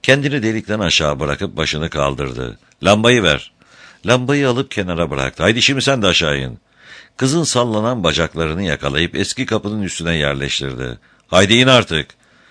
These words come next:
Küçük kız aşağı atlayıp etrafına bakındı. Ginny de arkasından atladı ve bacağından yukarı tırmandı. Geçit Ginny'nin hanımının omzunun üstünde ilerlemesine yetecek yükseklikte olmadığından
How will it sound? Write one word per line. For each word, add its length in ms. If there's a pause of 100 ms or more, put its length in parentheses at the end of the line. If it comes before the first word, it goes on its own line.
(340)
Küçük 280
kız 160
aşağı 360
atlayıp 340
etrafına 560
bakındı. 600 (280)
Ginny 340
de 80
arkasından 520
atladı 420
ve 160
bacağından 560
yukarı 400
tırmandı. 800 (640)
Geçit 380
Ginny'nin 520
hanımının 560
omzunun 420
üstünde 360
ilerlemesine 680
yetecek 460
yükseklikte 580
olmadığından 800